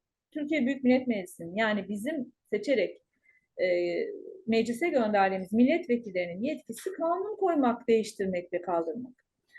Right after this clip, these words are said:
Zaten bu maddenin sonrasında da kanun yapma süreci açıklanıyor. Kanunların teklif edilmesi, kanunların Cumhurbaşkanı'nca yayınlanması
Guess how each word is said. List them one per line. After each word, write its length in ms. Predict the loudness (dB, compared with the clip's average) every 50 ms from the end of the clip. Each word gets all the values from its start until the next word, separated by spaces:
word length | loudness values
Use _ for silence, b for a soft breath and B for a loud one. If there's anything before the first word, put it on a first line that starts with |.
| b b _
Zaten 460 | 0 2 4 4 4 4 4 2 2 2 -2 -8 _ _ _ _ _
bu 640 | -16 -16 -14 -14 -6 0 4 6 6 8 6 6 6
maddenin 380 | 6 6 8 8 8 8 8 8
sonrasında 800 | 6 4 0 0 4 4 4 4 4 0 -4 0 2 0 2 2
da 140 | -2 -4 -4 -6 -12 _ _ _
kanun 540 | -2 0 2 4 4 2 2 0 -2 0 0
yapma 500 | 2 0 0 -2 -4 -4 0 0 0 0 -2 -4 -6 -2
süreci 440 | -2 2 4 6 6 6 8 6 6
açıklanıyor. 720 | 6 4 0 -6 -6 -2 -2 -2 -2 -2 -4 -6 -8 -4
Kanunların 640 | 2 4 6 6 6 6 6 6 4 4 4 2 0
teklif 360 | -2 -4 -4 -8 -8 -4 -4
edilmesi, 640 | -4 -2 -4 -8 -8 -10 -12 -12 -12 -12 -14 -10
kanunların 680 | -4 -2 0 2 4 6 6 6 6 6 6 4 4 2
Cumhurbaşkanı'nca 840 | 2 4 4 4 4 4 2 0 -2 -4 -8 -8 -8 -6 -6 -4 -2
yayınlanması 1080 | -2 -2 -4 -6 -10 -8 -8 -8 -8 -8 -8 -10 -10 -10 -12 -6 0 2 2 2 0